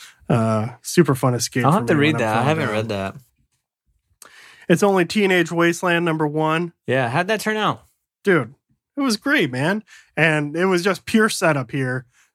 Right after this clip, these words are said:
Speaker 1: Uh, so whatever the big thing that happened, happened on the very last page of this issue.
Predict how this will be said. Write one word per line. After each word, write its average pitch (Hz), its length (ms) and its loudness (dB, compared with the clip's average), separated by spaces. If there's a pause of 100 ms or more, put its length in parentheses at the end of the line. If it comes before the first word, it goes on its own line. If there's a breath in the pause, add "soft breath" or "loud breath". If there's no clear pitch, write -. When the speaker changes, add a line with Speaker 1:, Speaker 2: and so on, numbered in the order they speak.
Speaker 1:
Uh, 127 220 0
so 131 280 0
whatever 160 600 2
the 156 100 -2
big 156 340 0
thing 156 300 0
that 147 140 -2
happened, 135 360 -2
happened 139 320 -2
on 139 140 0
the 123 60 -4
very 156 440 2
last 143 340 -2
page 143 280 0
of 127 80 -4
this 135 200 -4
issue. 131 440 -4